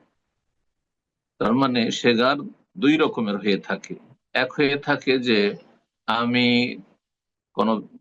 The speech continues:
ব্যক্তি আরেক ব্যক্তিকে বলছে যে, "আমি আমার মেয়ের তোমার সাথে বিয়ে দেব, শর্ত হচ্ছে তোমার মেয়ে আমার সাথে বিয়ে দেবে, আর উভয়ের মাঝে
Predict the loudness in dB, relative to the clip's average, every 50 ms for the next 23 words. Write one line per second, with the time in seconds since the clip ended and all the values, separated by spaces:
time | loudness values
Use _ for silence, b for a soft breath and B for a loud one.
0 | _ _ _ _ -4 -4 -4 -4 -4 -10 _ -2 0 0 0 0 0 -2 0 0
1 | 0 0 0 -2 -2 -2 -4 -4 0 0 2 2 2 2 2 0 -2 -2 -2 -2
2 | 0 -2 -2 0 0 0 0 0 0 0 0 0 0 0 0 0 0 0 -2 -2
3 | -2 -2 -2 0 0 0 0 -2 -2 -2 -4 -2 0 0 0 0 -2 -6 -10 -14
4 | -8 -6 -6 -6 -6 -8 _ _ _ _ _ _ _ _ _ _ -6 -4 -4 -4
5 | -4 -4 -2 -2 -2 0 0 -2 0 0 0 0 0 0 -2 -2 -2 -2 -2 -2
6 | 0 0 0 0 0 0 -2 -4 -2 -2 -2 0 2 2 2 2 2 0 0 0
7 | 0 0 0 -4 -12 B B B B B B -20 _ _ -2 -2 0 0 -2 -4
8 | -2 0 0 0 2 2 2 2 2 2 0 0 0 0 0 0 0 -2 -2 0
9 | -2 -4 -6